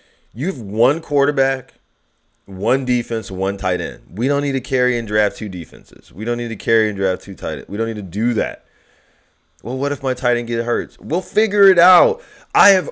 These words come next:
Ertz in one of my leagues that really matters. He might not play. We have a suggestion. We have a suggestion for that, you know? By the way,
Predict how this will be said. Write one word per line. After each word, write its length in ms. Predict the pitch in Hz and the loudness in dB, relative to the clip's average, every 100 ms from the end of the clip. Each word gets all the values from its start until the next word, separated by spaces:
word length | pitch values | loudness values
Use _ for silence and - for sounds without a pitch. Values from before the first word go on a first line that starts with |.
| - | 2
Ertz 340 | 147 160 156 | 4 6 2
in 120 | 139 | -2
one 140 | 120 107 | 0 0
of 60 | |
my 140 | 101 95 | 0 0
leagues 340 | 95 92 101 | 0 -2 -4
that 140 | 104 95 | -2 -4
really 400 | 95 98 101 95 | -4 -6 -6 -4
matters. 760 | 92 95 95 110 135 131 - _ - | -2 0 0 -2 -4 -8 -16 _ -10
He 140 | 156 | -2
might 240 | 156 123 | 2 2
not 240 | 104 95 92 | 2 -2 -4
play. 640 | - 92 87 95 117 139 _ _ | -2 0 0 -2 -4 -8 _ _
We 200 | 110 151 | 0 6
have 160 | 165 160 | 6 6
a 40 | |
suggestion. 800 | - 165 117 156 185 - 85 - _ _ _ _ _ _ _ | 0 -2 2 4 4 -2 -10 -14 _ _ _ _ _ _ _
We 160 | 135 147 | -2 4
have 260 | 151 170 | 4 4
a 60 | 151 | 0
suggestion 640 | - 139 143 165 - 101 | -6 -2 0 0 -2 -12
for 160 | 87 90 | -12 -10
that, 300 | 80 - - _ _ _ _ | -10 -12 -18 _ _ _ _
you 140 | 98 | -4
know? 380 | 107 104 127 156 _ _ _ _ _ _ _ _ | 2 4 2 0 _ _ _ _ _ _ _ _
By 160 | 135 | 6
the 100 | 120 | 8
way, 300 | 110 107 87 | 6 4 2